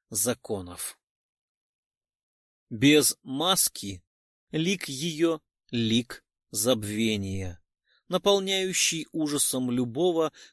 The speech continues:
кто в него взглянет, ибо в глазах её — все теряют свои лживые иллюзии и вспоминают лишь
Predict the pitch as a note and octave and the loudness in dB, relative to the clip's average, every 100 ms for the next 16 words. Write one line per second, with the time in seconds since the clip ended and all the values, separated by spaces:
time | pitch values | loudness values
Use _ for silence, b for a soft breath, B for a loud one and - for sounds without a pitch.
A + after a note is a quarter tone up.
0 | B - F#3+ D#3 D#3+ C#3+ C#3 C3+ - A#2 | B 2 2 2 -4 0 0 0 -6 -8
1 | A#2+ A#2 A#2 A#2 G#2 G2 F#2+ - _ _ | -4 -2 0 0 -2 -8 -12 -16 _ _
2 | _ _ _ C3+ C3+ A2+ A#2 A2+ b b | _ _ _ -2 0 4 4 2 b b
3 | G#2 A#2 A#2 G2+ B2+ E3 - A2 G2+ G2 | -4 0 2 2 0 -2 -6 -8 -8 -6
4 | F#2+ - _ _ _ _ - - E3+ - | -8 -12 _ _ _ _ 0 2 2 2
5 | - D3 C#3 C#3+ D3 C#3+ - C3+ C3 B2+ | 0 2 4 2 2 0 0 0 0 0
6 | A2+ G#2 A2+ A2 G#2+ A#2 A#2 A2 E3 D3+ | 0 -2 -2 0 0 0 -4 -4 -4 -4
7 | D3+ D3 C#3+ C#3 B B B F#3+ - - | -6 -8 -10 -12 B B B -2 -2 -2
8 | F#3 F3+ F3+ F3+ F3 - D#3+ - | -6 -4 -2 -2 -4 -6 -4 -2